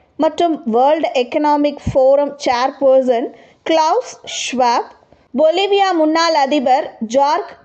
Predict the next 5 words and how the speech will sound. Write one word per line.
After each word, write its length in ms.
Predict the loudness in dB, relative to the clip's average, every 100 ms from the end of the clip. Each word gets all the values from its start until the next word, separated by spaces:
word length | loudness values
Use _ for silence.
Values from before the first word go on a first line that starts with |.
| -6
குவார்கோ, 640 | -2 0 0 0 0 0 0 -4 -20 _ _ 0
ஆஸ்திரேலியா 760 | 0 0 -2 0 0 2 0
முன்னாள் 460 | 0 2 2 2 2
பிரதமர் 580 | 0 0 0 0 0 -4 -20 _ _
கெவின் 500 | -2 -2 0 -2 -4